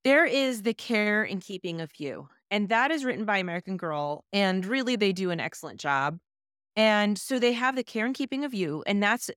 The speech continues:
geared for about eight to ten-year-olds. And then they have the Care and Keeping of You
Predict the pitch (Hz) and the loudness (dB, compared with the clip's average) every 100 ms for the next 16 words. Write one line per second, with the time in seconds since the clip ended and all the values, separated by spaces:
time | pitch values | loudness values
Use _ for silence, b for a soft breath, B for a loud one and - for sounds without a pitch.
0 | _ _ - 190 180 208 - - 180 - | _ _ -2 2 4 2 0 -2 0 0
1 | 160 156 - 175 - - 196 175 156 147 | 2 2 2 -4 -6 -8 -4 -2 -2 -2
2 | 143 170 208 - _ _ _ 208 220 247 | -4 -4 -8 -14 _ _ _ 4 6 6
3 | 302 294 226 208 214 - 196 202 214 190 | 6 4 2 0 -4 0 0 0 -4 -4
4 | 185 165 180 196 | -4 -2 -2 -2